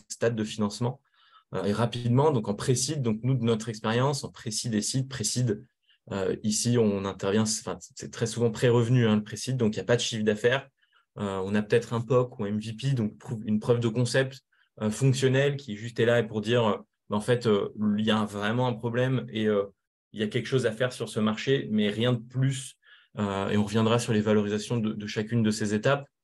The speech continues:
En seed, on a déjà prouvé qu'il y avait un marché, euh, et que là, on va lever de l'argent. Donc, on lève entre, euh, cinq cent mille et un million cinq en seed, hein, régulièrement. Après, ça peut aller jusqu'à dix millions, mais,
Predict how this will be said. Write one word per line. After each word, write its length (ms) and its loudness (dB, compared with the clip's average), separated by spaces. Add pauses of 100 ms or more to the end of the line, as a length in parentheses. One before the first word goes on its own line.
(360)
En 140 2
seed, 440 -2
on 180 2
a 120 4
déjà 380 2 (340)
prouvé 420 -4
qu'il 240 0
y 60 4
avait 140 0
un 60 0
marché, 440 -2 (380)
euh, 240 0
et 140 -2
que 100 -2
là, 160 4
on 180 4
va 140 2
lever 260 4
de 80 -4
l'argent. 460 -4 (260)
Donc, 240 -4
on 60 -2
lève 220 4
entre, 260 -2
euh, 380 2 (320)
cinq 140 -6
cent 140 -2
mille 200 4
et 40 2
un 100 0
million 300 0
cinq 300 -4
en 60 -6
seed, 260 -2
hein, 80 0
régulièrement. 380 2
Après, 180 -2
ça 140 -2
peut 120 -2
aller 140 2
jusqu'à 260 -6
dix 140 -4
millions, 260 4
mais, 200 0